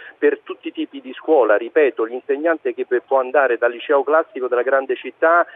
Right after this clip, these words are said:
a-, alla scuola, eh, al professionale di, di periferia, ci vuole una preparazione diversificata, ma poi mi permetto di dire dal punto di vista pragmatico che l'elemento fondamentale per impedire che succedano queste cose non può essere, come diceva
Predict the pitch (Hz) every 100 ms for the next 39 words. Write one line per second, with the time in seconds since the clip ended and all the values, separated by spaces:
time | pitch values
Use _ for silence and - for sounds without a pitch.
0 | - - 135 127 120 123 120 - 147 147
1 | 135 123 - - - 120 117 113 113 113
2 | 123 - 151 127 139 131 127 - 131 139
3 | 135 113 117 120 117 - 131 127 117 113
4 | 127 110 104 - 196 180 135 - 135 143
5 | 143 - 190 196 151 110 113 - 120 113
6 | 127 95 104 113 - 160 117 113 123 120
7 | 131 - 120 120 120 131 107 104 101 139
8 | 131 120 107 120 131 117 110 110 113 135
9 | 135 120 107 107 - - - 127 120 123
10 | 151 156 120 - 120 117 120 113 - 113
11 | 98 104 110 120 113 123 139 160 107 110
12 | - - 147 139 117 107 113 - 110 110
13 | 98 131 143 - 156 147 113 110 110 110
14 | 101 139 120 117